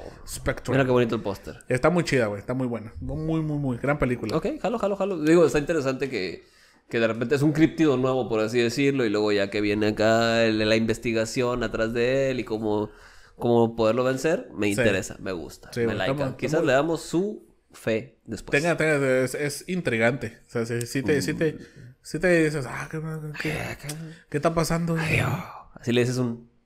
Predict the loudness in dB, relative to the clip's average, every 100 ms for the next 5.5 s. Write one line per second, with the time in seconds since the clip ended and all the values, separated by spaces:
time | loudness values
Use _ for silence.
0 | -10 -10 -10 -10 -8 -10 -12 -14 -12 -10
1 | -8 -8 -10 -20 -20 0 4 4 4 4
2 | 4 4 0 -2 -2 -2 -4 -4 -6 -12
3 | _ _ -20 _ -20 -20 _ _ _ _
4 | _ -16 -14 -12 -16 -16 -18 -16 -10 2
5 | 4 6 4 0 -2